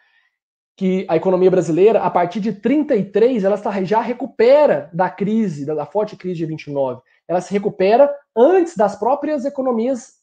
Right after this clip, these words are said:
centrais, né? E, a, e passa por um forte processo todo aí de,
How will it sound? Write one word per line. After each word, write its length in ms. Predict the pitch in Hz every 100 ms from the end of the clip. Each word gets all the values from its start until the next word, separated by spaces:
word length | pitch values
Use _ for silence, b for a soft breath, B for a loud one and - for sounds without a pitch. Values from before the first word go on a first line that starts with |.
| _ _
centrais, 800 | _ 262 285 185 175 147 - - _ 139
né? 240 | 175 254 - _ _ _ _ _ _ _
E, 320 | 214 277 - _
a, 220 | 190 190 -
e 100 | 208
passa 340 | 196 202 -
por 140 | - 254
um 300 | - 180 156
forte 280 | - 196 220
processo 640 | 254 - 185 202 214 220 202
todo 300 | 190 208 202
aí 160 | 185
de, 340 | 175 175 196